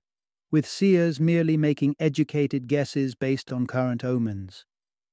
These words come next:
Paying heed to the omens scattered around us enhances our present and molds our future. In essence, the secret to unlocking your future destiny lies in conscious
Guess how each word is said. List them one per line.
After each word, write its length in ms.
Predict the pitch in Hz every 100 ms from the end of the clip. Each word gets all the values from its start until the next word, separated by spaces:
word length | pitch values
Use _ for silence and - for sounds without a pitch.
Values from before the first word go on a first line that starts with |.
| _ _ -
Paying 340 | 156 160 156
heed 460 | 143 175 165 123 107
to 140 | 139
the 160 | 135 139
omens 420 | 151 139 127 123
scattered 420 | - 147 135 143
around 380 | 131 135 139 131
us 180 | 123 -
enhances 720 | 151 139 156 165 160 151 135
our 140 | 127
present 500 | - 143 135 143 143 _ _
and 180 | - 131
molds 340 | 135 139 131 123
our 140 | 123
future. 480 | - 131 - 107 98 _ _ _ _ _ _ _ _
In 140 | 139
essence, 520 | 147 151 147 151 - - _ _ _
the 80 | 143
secret 480 | - 170 - 160 -
to 160 | 151
unlocking 420 | 139 143 147 160
your 140 | 147 135
future 380 | - 160 - 139
destiny 560 | 135 135 147 135 127 _ _ _
lies 400 | 139 143 143 147
in 140 | 139 139
conscious 580 | - 156 160 165 151